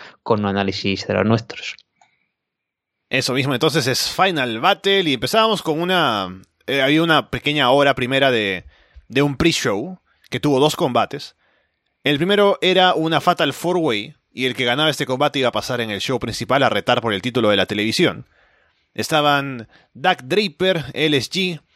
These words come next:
Speaker 2: Tony Deppen y Josh Woods. El combate es lucha rules, así que hay dos hombres legales en el medio del ring y luego cuando van saliendo, pues no sale uno, entra otro como legal y así. Draper y Woods empiezan haciendo bastante llaveo.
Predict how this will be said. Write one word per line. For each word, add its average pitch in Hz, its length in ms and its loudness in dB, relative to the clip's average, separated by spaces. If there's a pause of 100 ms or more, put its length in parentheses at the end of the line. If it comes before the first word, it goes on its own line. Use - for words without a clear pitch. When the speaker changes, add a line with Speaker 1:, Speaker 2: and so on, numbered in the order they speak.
(240)
Speaker 2:
Tony 170 260 4
Deppen 170 400 2
y 123 240 0
Josh 151 220 4
Woods. - 580 -2 (920)
El 165 160 2
combate 190 340 2
es 175 120 -2
lucha 196 280 0
rules, 151 600 -4 (120)
así 147 160 -6
que 147 80 -2
hay 139 40 -2
dos 151 140 0
hombres 160 260 -2
legales 135 480 0
en 107 140 -8
el 104 180 -6
medio 135 220 -2
del 135 80 2
ring 160 220 -2 (580)
y 113 80 -4
luego 131 480 2 (800)
cuando 127 220 2
van 135 140 4
saliendo, 135 440 -2
pues 107 140 -4
no 120 100 -6
sale 127 260 0
uno, 180 280 2
entra 123 180 2
otro 123 160 0
como 117 200 -4
legal 165 340 2
y 113 40 0
así. 156 240 -4 (1000)
Draper 160 360 2
y 143 40 6
Woods 151 300 2
empiezan 143 360 0
haciendo 139 280 -2
bastante 120 300 -2
llaveo. 190 360 4